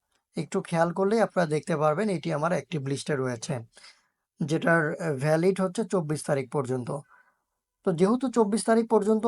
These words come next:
আর এই অফারের কন্ডিশন কি ছিল যদি আমি আপনাদেরকে দেখাই, একটু অফারগুলো চেক করাই। এই যে এখান থেকে এখানে সমস্ত অফারই দেয়া, দিয়ে দেওয়া রয়েছে। আমি যদি আপনাদেরকে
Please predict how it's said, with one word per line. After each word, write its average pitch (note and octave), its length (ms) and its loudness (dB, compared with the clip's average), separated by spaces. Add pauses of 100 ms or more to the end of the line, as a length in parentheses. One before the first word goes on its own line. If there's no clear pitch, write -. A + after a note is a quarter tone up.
(120)
আর G#3 80 8 (100)
এই F#3+ 80 2 (220)
অফারের F#3+ 340 2 (100)
কন্ডিশন F3+ 420 2 (120)
কি F#3+ 80 -2 (100)
ছিল F#3 140 -2 (280)
যদি D#3+ 180 -2 (100)
আমি E3 180 -2
আপনাদেরকে D3+ 440 -4 (120)
দেখাই, F3 280 -2 (600)
একটু E3+ 140 -6 (120)
অফারগুলো E3 380 0 (120)
চেক F#3 140 -2 (100)
করাই। E3 220 4 (140)
এই D#3+ 100 -4
যে D3+ 140 0
এখান D#3 180 -4 (120)
থেকে D#3 200 -4 (720)
এখানে D#3+ 320 -2 (180)
সমস্ত D#3 300 -4 (140)
অফারই D3+ 320 0
দেয়া, D#3 180 4 (300)
দিয়ে D#3 240 2
দেওয়া C#3+ 260 4
রয়েছে। C3 320 -2 (560)
আমি E3 200 2
যদি F3+ 220 2
আপনাদেরকে D3+ 600 -2